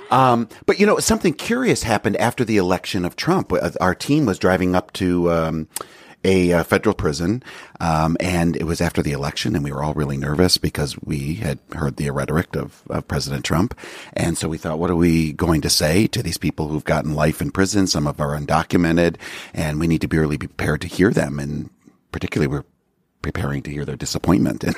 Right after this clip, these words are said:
in what was happening. Well, we got to the prison, and, uh, we, it was the day after the election, and I said, "You know, uh,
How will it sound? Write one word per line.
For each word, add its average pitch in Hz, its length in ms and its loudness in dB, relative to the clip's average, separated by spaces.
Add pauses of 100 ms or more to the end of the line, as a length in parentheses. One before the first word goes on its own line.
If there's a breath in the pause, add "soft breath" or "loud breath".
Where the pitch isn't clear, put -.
(140)
in 82 160 -4
what 80 140 -6
was 80 100 -6
happening. 92 300 -10 (600 loud breath)
Well, 117 100 4
we 113 100 6
got 117 220 4
to 113 80 2
the 98 100 6
prison, 110 400 4
and, 95 220 6
uh, 90 300 4
we, 90 220 2
it 82 60 -4
was 85 260 -2
the 82 380 0
day 85 240 2
after - 200 -2
the 76 120 0
election, 85 480 0
and 78 200 0 (600)
I 78 120 -6
said, 80 220 -2
"You 82 100 2
know, 78 280 2 (420 loud breath)
uh, 76 720 2